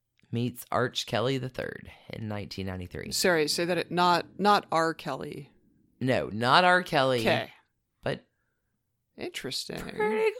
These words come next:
Speaker 1: close. Arch Kelly.
Speaker 2: Arch Ke-, like Archie, Archibald,
Speaker 1: Yeah,
Speaker 2: perhaps?
Speaker 1: Arch Kelly the third in nineteen ninety-three.
Speaker 2: Trey.
Speaker 1: And I, <laughs>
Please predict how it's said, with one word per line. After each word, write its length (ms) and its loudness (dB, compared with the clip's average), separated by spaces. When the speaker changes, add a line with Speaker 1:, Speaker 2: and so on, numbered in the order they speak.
Speaker 1:
close. 180 -2
Arch 420 6
Kelly. 520 0
Speaker 2:
Arch 520 0
Ke-, 200 -4
like 200 0
Archie, 560 0
Archibald, 340 0
Speaker 1:
Yeah, 340 4
Speaker 2:
perhaps? 220 -4
Speaker 1:
Arch 220 0
Kelly 260 4
the 140 -2
third 300 2
in 60 -4
nineteen 380 -2
ninety-three. 580 -2
Speaker 2:
Trey. 460 0
Speaker 1:
And 100 0
I, 240 0
<laughs> 600 0